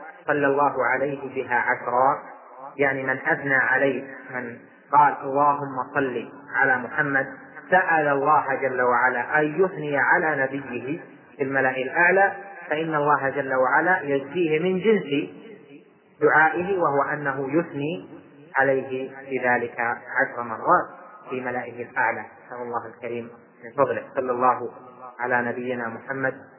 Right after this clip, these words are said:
اللهم صل وسلم على نبينا محمد. قال: "ودينه باق"، وعليه الصلاة والسلام توفي ودفن في حجرة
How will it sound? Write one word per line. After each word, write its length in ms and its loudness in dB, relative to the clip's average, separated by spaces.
اللهم 480 -2
صل 200 -4
وسلم 580 -6
على 260 -2
نبينا 340 -6
محمد. 440 -10
قال: 380 4
"ودينه 540 0
باق"، 220 2
وعليه 320 2
الصلاة 380 0
والسلام 440 -2
توفي 460 0
ودفن 440 0
في 120 -6
حجرة 300 2